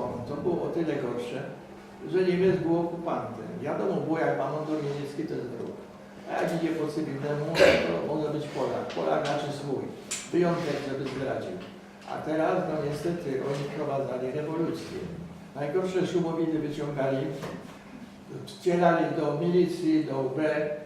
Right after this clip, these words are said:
no i tymi typami się potem posługiwano. Oczywiście w każdym takim urzędzie był doradca, który był jakiś oficer sowiecki. No ale ci tacy najniżsi od łamania kości, jak się to mówiło, to byli niestety Polacy.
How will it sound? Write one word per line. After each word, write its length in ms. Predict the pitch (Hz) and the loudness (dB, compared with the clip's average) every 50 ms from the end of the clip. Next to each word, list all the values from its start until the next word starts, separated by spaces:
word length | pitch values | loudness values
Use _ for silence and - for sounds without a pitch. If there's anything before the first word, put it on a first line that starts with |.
| - - - - | -12 -16 -12 -6
no 140 | 165 175 - | -2 0 2
i 180 | 196 208 202 190 | 2 2 4 4
tymi 280 | 196 196 190 175 180 | 4 4 4 4 4
typami 400 | 175 165 156 160 156 156 165 165 | 4 4 2 2 2 2 2 2
się 140 | 156 156 151 | 2 0 0
potem 260 | 151 151 151 151 143 | 0 0 -2 -2 -2
posługiwano. 720 | - 143 143 139 139 143 139 135 143 135 123 - - - - - - 135 - | -2 -2 -2 -2 -2 -4 -2 -2 -2 -2 -2 -2 -2 -4 -4 -6 -8 -8 -8
Oczywiście 300 | 156 147 147 - 151 131 | -6 -6 -4 -2 -2 -2
w 100 | 131 139 | 0 0
każdym 260 | 147 151 147 143 131 | 0 2 2 2 0
takim 420 | 131 131 131 135 139 127 139 131 | 0 -2 -2 -2 -2 -2 -2 -2
urzędzie 320 | 131 135 135 139 139 147 139 | -2 -2 -2 -2 -2 -2 -2
był 160 | 139 131 123 | 0 0 0
doradca, 640 | - 131 131 139 156 151 - - - - - 120 120 117 113 110 - - | 0 0 0 2 2 2 2 0 -4 -6 -8 -10 -10 -10 -10 -10 -10 -10
który 160 | - - - | -8 -8 -8
był 180 | - 123 131 131 | -6 -6 -6 -6
jakiś 240 | 135 135 131 135 135 131 | -6 -6 -6 -6 -6 -6
oficer 280 | 127 - 135 - 127 123 120 123 | -6 -6 -8 -6 -6 -8 -6 -6
sowiecki. 520 | 127 123 123 120 117 120 117 117 135 151 160 180 - - - - - - - - - - - | -6 -4 -4 -6 -6 -8 -10 -8 -8 -6 -6 -6 -8 -12 -14 -16 -16 -18 -18 -18 -18 -12 -4
No 120 | 151 185 208 208 | 0 2 4 6
ale 420 | 208 202 208 208 208 208 202 - - - - - - - - - - | 6 6 8 8 8 8 6 4 2 0 -2 -4 -6 -10 -14 -16 -2
ci 220 | - 175 175 165 | 2 4 6 6
tacy 420 | 156 160 160 151 151 151 156 147 135 131 - 117 - - - - - - 135 | 6 4 4 2 2 2 0 0 0 -2 -2 -2 -4 -6 -8 -8 -10 -8 -4
najniżsi 600 | 139 147 156 170 185 185 185 185 180 180 151 143 | 0 0 4 4 6 6 4 4 2 0 -2 -2
od 160 | 139 135 139 | -2 -2 -2
łamania 360 | 151 143 143 151 156 151 139 139 | 0 0 2 2 2 2 0 0
kości, 340 | - 156 139 - - 135 | 0 -2 -2 -2 -2 -2
jak 140 | 127 123 127 | -2 -2 -2
się 60 | - | -2
to 200 | - - 139 131 | -4 -4 -2 -2
mówiło, 360 | 131 127 117 120 120 123 120 - | -2 -2 -2 -4 -4 -2 -2 -2
to 180 | 143 - 160 | -2 -2 -2
byli 300 | 139 - 156 156 156 - | -2 0 0 0 0 0
niestety 420 | - - - - 131 113 - 123 127 | 0 -2 -2 -2 -4 -4 -4 -4 -4
Polacy. 520 | - 156 151 151 - - - - - | -4 -4 -4 -2 -4 -4 -6 -8 -10